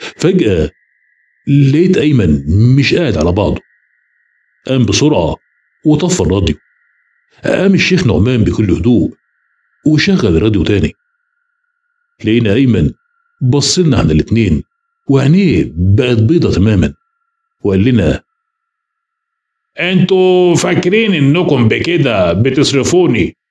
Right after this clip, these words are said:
ولا بتأذوني؟" وضحك ضحكة شيطانية.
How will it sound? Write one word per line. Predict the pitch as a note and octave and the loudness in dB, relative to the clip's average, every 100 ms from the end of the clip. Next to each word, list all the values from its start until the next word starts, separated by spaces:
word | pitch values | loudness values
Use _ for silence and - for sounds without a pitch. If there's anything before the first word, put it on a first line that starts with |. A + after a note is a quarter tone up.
| _ _ - | _ _ -4
ولا | D3 D#3+ D#3 D3+ C#3+ | 0 0 0 -2 -2
بتأذوني؟" | C#3+ D3+ C3 C#3 G3+ D#3+ G#2 - _ _ _ _ _ _ _ _ _ _ _ _ _ _ _ _ _ _ _ | -2 0 0 2 2 0 -2 -6 _ _ _ _ _ _ _ _ _ _ _ _ _ _ _ _ _ _ _
وضحك | A#2 B2+ G3+ F3+ F#2+ | 0 2 0 0 0
ضحكة | F2+ C#3 - - | 0 -2 -2 -4
شيطانية. | F2 E2 D#2+ G2 D#2+ | -4 -2 -2 0 0